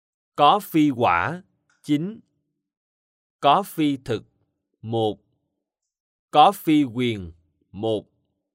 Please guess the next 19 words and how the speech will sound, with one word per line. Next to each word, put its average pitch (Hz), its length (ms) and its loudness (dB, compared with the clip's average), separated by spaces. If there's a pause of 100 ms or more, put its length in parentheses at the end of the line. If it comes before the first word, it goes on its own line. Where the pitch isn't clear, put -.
(580)
Có 165 240 2
phi 160 300 -2
thiền, 110 460 -8 (580)
một. 107 400 -6 (1300)
Có 160 280 4
phi 165 340 0
đạo, 98 480 -2 (580)
một. 113 320 -2 (1160)
Có 151 240 4
phi 151 300 -2
tương 139 340 -4
ưng, 135 320 -6 (500)
năm. 131 360 -4 (1300)
Có 151 220 6
phi 143 460 -4
bất 196 360 -6
tương 143 220 0
ưng, 131 340 -6 (260)
ba. 127 560 -2